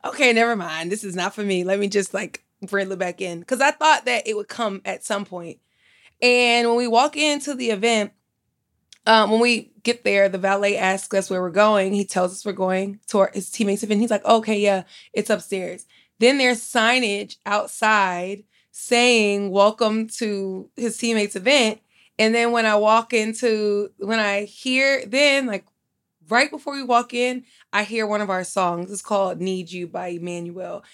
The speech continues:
And I hear it playing. And it's, like, a really, it's a random song that I wouldn't think would be playing at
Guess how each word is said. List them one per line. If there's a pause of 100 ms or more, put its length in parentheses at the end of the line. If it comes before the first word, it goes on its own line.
(120)
And
I
hear
it
playing.
And
it's,
like,
a
really, (460)
it's
a
random
song
that
I
wouldn't
think
would
be
playing
at